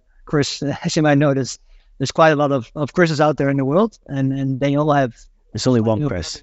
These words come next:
Speaker 1: <laughs> there's only one Chris. <laughs> Fair enough, fair enough. Um, but,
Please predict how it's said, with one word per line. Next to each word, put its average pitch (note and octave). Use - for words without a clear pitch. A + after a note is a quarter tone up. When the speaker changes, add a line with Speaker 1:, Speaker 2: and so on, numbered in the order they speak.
Speaker 1:
<laughs> -
there's F3
only G#3
one D#3+
Chris. -
<laughs> G3
Fair D#3
enough, B2+
fair C3+
enough. A#2+
Um, C#3
but, E3